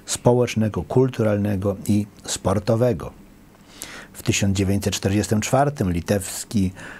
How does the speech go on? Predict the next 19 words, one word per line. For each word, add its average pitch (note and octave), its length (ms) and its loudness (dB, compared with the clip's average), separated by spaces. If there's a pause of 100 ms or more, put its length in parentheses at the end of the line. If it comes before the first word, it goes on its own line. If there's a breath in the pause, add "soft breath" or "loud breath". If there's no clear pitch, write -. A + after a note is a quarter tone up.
(140 loud breath)
oddział G#2+ 420 2
pomocniczy F#2+ 640 0
policji F#2+ 460 0
niemieckiej G#2+ 640 2
w F#2 100 -4
odwecie F#2 420 0
za F#2+ 120 0
śmierć G#2 480 0
czterech G2+ 420 0
litewskich F#2+ 440 -2
policjantów G#2+ 840 0 (420 loud breath)
w - 80 -4
starciu A2+ 500 2
z - 80 -2
Piątą G#2 480 2
Wileńską G2 540 0
Brygadą E2 680 -2
A - 140 -6
K C#3 280 2